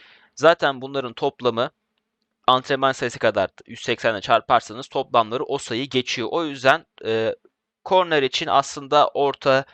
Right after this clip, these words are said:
e, seviyesi iyi. Ama şöyle bir durum var.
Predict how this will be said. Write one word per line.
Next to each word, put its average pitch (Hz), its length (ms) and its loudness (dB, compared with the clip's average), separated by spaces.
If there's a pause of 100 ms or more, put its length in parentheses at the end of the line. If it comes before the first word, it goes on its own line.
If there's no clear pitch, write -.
(480)
e, 110 240 -2
seviyesi 117 540 -2
iyi. 160 320 -4 (380)
Ama 190 240 4
şöyle 180 360 -4
bir 165 60 -10
durum 175 240 -4
var. 160 200 2